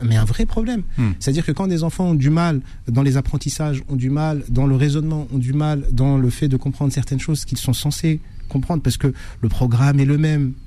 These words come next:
Speaker 1: que les accompagnateurs sont formés de la même manière, et que un des paramètres qui change, c'est les habitudes des enfants, par exemple, à la maison, on voit qu'il y a un souci.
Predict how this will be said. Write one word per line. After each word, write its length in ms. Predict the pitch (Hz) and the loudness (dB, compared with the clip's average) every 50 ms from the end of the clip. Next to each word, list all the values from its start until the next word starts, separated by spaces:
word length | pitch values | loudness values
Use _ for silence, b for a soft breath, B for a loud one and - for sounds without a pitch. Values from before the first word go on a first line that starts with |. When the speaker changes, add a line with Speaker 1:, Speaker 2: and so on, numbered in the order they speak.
| - - - | -18 -18 -4
Speaker 1:
que 60 | - 127 | -2 0
les 160 | 120 120 120 | 2 2 2
accompagnateurs 640 | 127 - 135 123 - 131 127 127 123 120 156 139 - | 2 0 0 0 0 2 2 2 0 0 -2 -2 0
sont 100 | - 127 | -2 -2
formés 260 | - 135 131 131 127 | 0 2 2 2 4
de 40 | 127 | 4
la 60 | 131 | 4
même 160 | 135 135 139 | 4 4 4
manière, 440 | 139 143 147 151 151 151 135 123 - B B B B B B - | 4 4 4 4 2 2 0 -2 -4 B B B B B B -2
et 80 | 113 107 | -2 0
que 200 | - 139 135 135 - | 0 0 -2 -2 -2
un 360 | - 151 165 170 175 170 170 | -2 0 0 2 0 0 0
des 140 | 160 135 135 | 0 0 0
paramètres 580 | - - 131 123 131 127 127 127 127 - - - | 0 -2 -2 0 0 0 2 2 0 0 -2 -2
qui 120 | - 123 | -2 -4
change, 440 | - - 139 127 123 123 117 95 B B B B B | -2 0 0 0 2 2 0 -2 B B B B B
c'est 220 | - - 135 127 | -4 0 0 2
les 220 | 120 120 117 117 | 4 4 4 4
habitudes 360 | 135 139 139 143 - - 160 139 | 2 2 0 -2 -2 -2 -2 0
des 160 | 127 123 110 | 0 0 0
enfants, 320 | 120 113 - 135 131 123 | -2 -2 -2 -2 -2 0
par 100 | 113 107 | 0 0
exemple, 240 | 104 107 113 110 107 | 0 0 2 2 2
à 60 | 104 | 2
la 80 | 104 104 | 2 2
maison, 300 | 101 101 101 131 190 233 - - - - - - - - - - - - - - - - | 2 2 2 2 0 0 -4 -8 -10 -10 -12 -14 -14 -14 -14 -12 -10 -10 -10 -10 -8 -6
on 60 | 120 | -4
voit 160 | 107 107 135 139 | -2 -2 -2 -2
qu'il 80 | - | -2
y 20 | 123 | -2
a 40 | |
un 40 | 110 | -2
souci. 260 | - - 101 - - | -2 -4 -4 -4 -4